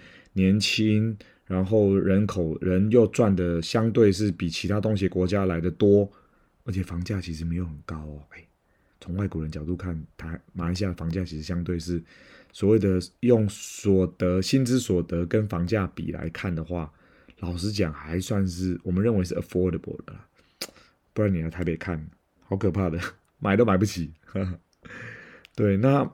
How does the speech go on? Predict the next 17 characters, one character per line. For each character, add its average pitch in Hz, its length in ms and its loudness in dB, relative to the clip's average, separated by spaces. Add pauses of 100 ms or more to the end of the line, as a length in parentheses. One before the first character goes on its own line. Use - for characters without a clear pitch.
(240)
如 120 140 6
果 139 160 10
提 - 180 0
到 123 200 6
说， 120 420 6 (500)
呃， 95 340 4
既 165 160 6
然 120 160 8
是 123 100 4
一 123 60 6
个 113 320 6
人 107 280 4
口 104 160 -6
红 87 200 -2
利 104 100 2
国 82 240 -6
哈， 80 160 -12